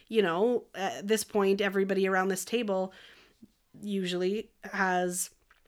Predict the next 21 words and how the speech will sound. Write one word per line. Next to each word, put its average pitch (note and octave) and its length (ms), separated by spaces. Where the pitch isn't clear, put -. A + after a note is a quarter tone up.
two G#3+ 240
kids, G3+ 640
and F3+ 640
it's G3+ 360
hard G#3+ 600
and F#3 120
it's - 400
tiring G3 680
and F3 260
it's - 160
time B3 260
consuming. F#3 760
And F3+ 680
so A3+ 200
for A#3+ 100
you A#3+ 220
to C#4 120
be A3 200
able G3 240
to F3 80
have F#3 720